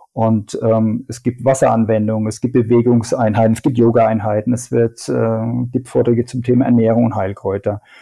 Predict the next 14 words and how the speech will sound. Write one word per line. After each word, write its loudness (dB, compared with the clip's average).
und 0
eben -2
auch -8
ein -4
ordnungstherapeutisches -4
Seminar -2
gekoppelt 0
mit 0
Achtsamkeits- 0
und 4
Meditationseinheiten, -2
ähm, -2
sodass 0
der, 2